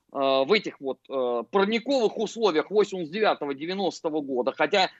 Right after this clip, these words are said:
многие, извините, в тот год только родились из числа вот этих вот борцунов, э, за свободу в нашем Мордоре.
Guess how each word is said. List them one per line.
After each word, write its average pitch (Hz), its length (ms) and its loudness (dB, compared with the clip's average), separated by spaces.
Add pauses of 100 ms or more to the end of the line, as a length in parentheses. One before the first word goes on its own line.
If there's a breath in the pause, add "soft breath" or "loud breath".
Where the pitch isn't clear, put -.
(200 loud breath)
многие, 196 440 4
извините, 196 340 -4
в - 80 -6
тот 185 180 -2
год 214 220 0
только 208 240 0
родились 240 560 -2 (320)
из 156 100 -6
числа 185 320 2
вот 170 160 0
этих 180 240 -6
вот 143 140 -4
борцунов, 185 640 -6 (560 soft breath)
э, 127 280 -4
за 135 760 4
свободу 185 500 -8
в 135 60 -14
нашем 156 360 -14
Мордоре. 123 440 -14